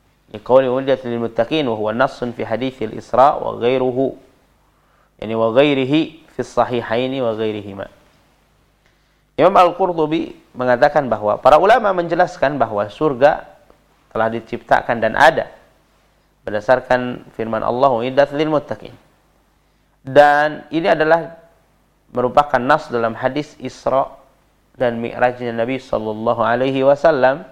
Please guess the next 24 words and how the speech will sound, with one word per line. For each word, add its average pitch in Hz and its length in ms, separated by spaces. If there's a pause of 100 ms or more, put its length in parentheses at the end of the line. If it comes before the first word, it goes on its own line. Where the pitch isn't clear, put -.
(460)
dan 123 160
hadis-hadis 147 560
yang 139 160
lain 135 400
yang 107 320
tertuang 135 720
di 113 80
dalam 107 240
hadis 120 320
Sahih 110 260
Bukhari 117 460
dan 113 240 (880)
Muslim. 104 400 (4000)
Di 110 80
mana 139 240
Allah 147 160
Subhanahu 131 400
wa 120 100
taala 156 300
menceritakan 123 580
tentang 113 220
perjalanan 113 640
hal 113 240
tersebut, 120 480